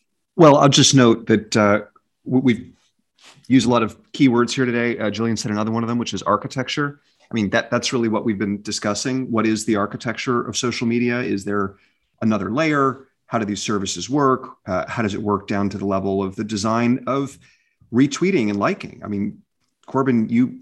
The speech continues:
described very well that, uh, we, we take these things for granted. But this is, this is just a particular iteration of what social media could look like, and it, it could be very different. And, uh, I think it behooves all of us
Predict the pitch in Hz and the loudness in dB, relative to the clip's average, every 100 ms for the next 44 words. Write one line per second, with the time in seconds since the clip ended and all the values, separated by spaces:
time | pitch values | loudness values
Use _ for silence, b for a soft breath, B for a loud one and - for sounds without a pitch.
0 | - 117 - 123 120 131 127 127 165 78 | -10 -6 0 0 2 0 0 -2 -2 -6
1 | 101 107 - 104 98 101 101 b b b | -10 -12 -4 0 2 0 -4 b b b
2 | _ 110 120 120 165 175 143 - 147 123 | _ -2 0 0 0 0 -2 -2 -2 -2
3 | 120 107 123 170 98 87 82 - 151 123 | -4 -4 -4 -4 -6 -8 -8 -6 -6 -6
4 | - 143 180 - - 131 127 - 117 - | -4 -2 -2 -4 -6 -6 -6 -8 -12 -6
5 | 151 151 135 123 120 - 123 113 120 139 | -6 0 4 6 4 4 4 4 2 0
6 | 104 92 104 - 120 101 101 101 110 101 | -2 -2 -4 -4 -4 -4 -4 -4 -2 -2
7 | 95 b b b b _ - 117 110 180 | -4 b b b b _ -8 -2 0 0
8 | - - - - 95 101 - 107 - - | -4 -10 -10 -6 -6 -4 -2 -2 -4 -4
9 | - 131 139 123 131 131 160 - - - | 2 6 6 8 8 6 4 0 -8 -14
10 | _ 101 98 104 - - 104 98 98 - | _ -2 0 0 -6 -8 -4 -2 -4 -8
11 | _ - 113 123 - - _ _ 127 107 | _ -10 -4 -4 -6 -10 _ _ -2 -2
12 | - - 117 131 107 120 175 104 92 92 | -4 -4 0 2 2 0 0 -2 -4 -6
13 | - | -8